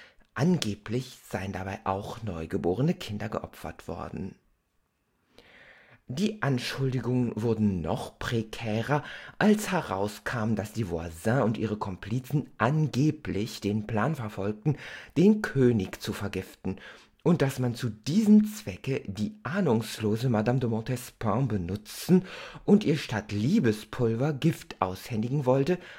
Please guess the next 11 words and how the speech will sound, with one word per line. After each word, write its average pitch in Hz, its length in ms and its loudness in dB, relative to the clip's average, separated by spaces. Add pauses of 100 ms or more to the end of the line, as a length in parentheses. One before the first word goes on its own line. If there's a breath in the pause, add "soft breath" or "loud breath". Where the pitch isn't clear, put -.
(460 loud breath)
damit 196 300 8
sie 165 140 -2
ihn 147 140 0
vergifte, 139 640 2 (160)
ohne 202 320 6
dass 113 200 0
diese 120 320 -2
wusste, 107 400 -2
was 104 180 -6
sie 113 180 -6
tat. - 680 -12